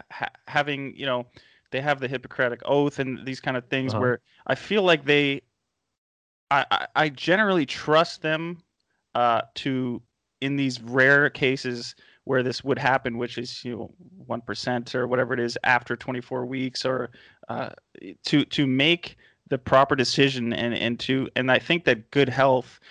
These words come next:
Speaker 1: how it's defined in the, in the law, can be understood by, uh, by the system in place, by,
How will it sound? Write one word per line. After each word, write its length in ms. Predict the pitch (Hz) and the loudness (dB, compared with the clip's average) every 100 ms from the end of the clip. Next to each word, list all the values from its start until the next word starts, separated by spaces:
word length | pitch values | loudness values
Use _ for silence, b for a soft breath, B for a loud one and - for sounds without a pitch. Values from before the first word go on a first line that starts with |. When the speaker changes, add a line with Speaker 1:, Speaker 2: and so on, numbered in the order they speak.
| B | B
Speaker 1:
how 160 | - 131 | 2 2
it's 120 | 127 | 2
defined 380 | 117 - 131 127 | -2 0 0 0
in 100 | 120 | 0
the, 140 | 117 - | -2 -2
in 80 | 123 | 0
the 340 | 117 107 107 _ _ _ - | 0 0 -2 _ _ _ -8
law, 500 | 123 147 143 117 110 b b b b | 2 6 8 6 4 b b b b
can 180 | - 143 | -2 0
be 340 | 139 131 107 - | 0 -2 -6 -4
understood 540 | 135 127 - 180 165 | -2 -2 -2 -2 0
by, 460 | 135 123 120 110 104 _ _ _ _ _ | 4 4 2 -4 -8 _ _ _ _ _
uh, 100 | - - | -10 -4
by 180 | - 180 | 2 2
the 80 | 170 | 2
system 380 | 156 147 - 135 | -2 -6 -6 -10
in 80 | 127 | -8
place, 320 | - 127 117 | -6 -6 -6
by, 560 | _ 131 131 131 123 | _ 0 2 0 -2